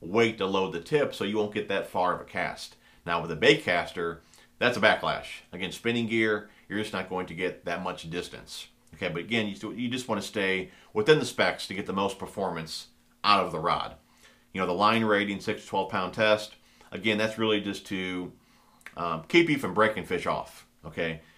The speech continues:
So six to twelve pound test, if you put, like, two or four pound test on this,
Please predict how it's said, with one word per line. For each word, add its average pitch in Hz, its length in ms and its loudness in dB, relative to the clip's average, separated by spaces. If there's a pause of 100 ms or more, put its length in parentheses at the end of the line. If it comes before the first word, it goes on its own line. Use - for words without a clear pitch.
(100)
So 92 320 0
six 139 360 2
to 101 60 -10
twelve 120 240 2
pound 107 280 2
test, 110 280 6
if 107 100 -6
you 120 100 0
put, 120 280 0
like, 92 200 -4
two 123 140 -2
or 110 60 4
four 113 200 2
pound 107 260 0
test 110 240 2
on 107 180 2
this, 117 340 -4